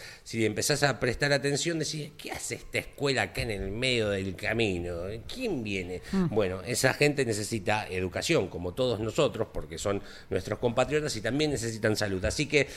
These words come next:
Speaker 1: a los médicos rurales les enviamos un saludo y les deseamos que tengan un muy, pero muy feliz día y un agradecimiento por lo que hacen.
Speaker 2: ¿Les parece comunicarnos con una persona que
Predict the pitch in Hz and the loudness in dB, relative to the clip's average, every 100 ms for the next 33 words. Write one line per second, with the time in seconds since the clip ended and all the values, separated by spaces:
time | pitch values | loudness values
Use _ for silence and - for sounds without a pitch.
0 | - - 110 123 151 135 131 190 175 143 | -12 -2 2 4 4 2 4 4 4 0
1 | 123 143 147 143 - 107 104 117 117 127 | 0 2 2 2 -2 -2 0 0 0 0
2 | 117 123 117 113 120 110 101 95 123 113 | 0 0 0 0 0 0 0 0 -2 -4
3 | - 95 104 107 98 113 143 165 165 - | -6 -4 -2 -2 -2 0 4 4 2 0
4 | 101 104 110 - 92 95 113 127 - - | 0 2 0 0 -4 -2 -2 -2 -4 -8
5 | 104 101 80 80 80 82 90 85 82 85 | -4 -4 -4 -6 -8 -6 -6 -6 -6 -8
6 | 80 - - - - - - 165 175 175 | -8 -12 -12 -14 -14 -10 4 6 6 6
7 | 185 202 190 170 160 151 165 190 180 - | 6 4 4 6 6 4 6 6 6 4
8 | 151 170 147 151 143 175 175 160 170 180 | 6 6 6 4 4 4 4 4 4 4
9 | 208 - | 4 -4